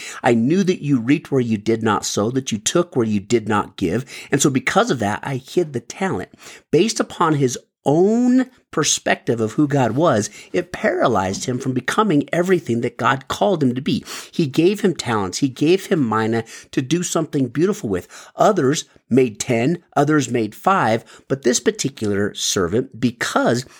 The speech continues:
he was afraid, because he had no idea who his master was, it created a paralysis in his life. And I think so oftentimes what happens for you and me is that we become like the God we believe in.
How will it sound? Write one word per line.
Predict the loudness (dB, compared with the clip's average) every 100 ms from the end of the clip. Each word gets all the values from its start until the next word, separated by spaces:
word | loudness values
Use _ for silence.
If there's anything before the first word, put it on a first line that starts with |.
| -20
he | -4 2
was | 2 2
afraid, | -2 -2 -4 -4 -6 -10 -16 -20 -6
because | -2 -2 -2 0 2 2 0 -2 -4 _ _ _ _ _ _ -8
he | 0 2
had | 2 -2
no | 0 2 2
idea | 0 0 0 0 -2 -10 -14
who | -4 -2
his | 0 -2 -2
master | -4 -2 -4 -4
was, | -4 -2 -2 -2 -6 -12 -16 -6
it | -6
created | -4 -4 -2 -2
a | -6
paralysis | -8 -4 -2 -2 -4 -4 -6 -6
in | -8
his | -8
life. | -8 -12 -14 -20 -10 0
And | 0
I |
think | 2 2
so | 2 4
oftentimes | 2 0 -4 -2 0
what | -2
happens | -2 -4 -2 -4
for | -4 -6
you | -2 0
and | 0 0
me | 2 2 0 -4 -18 -10 0
is | 0
that | 2 2
we | 2
become | 0 -2 0 0
like | 0 -2
the | -6
God | -6 -6 -4
we |
believe | -4 -2 -2 -2 -4
in. | -6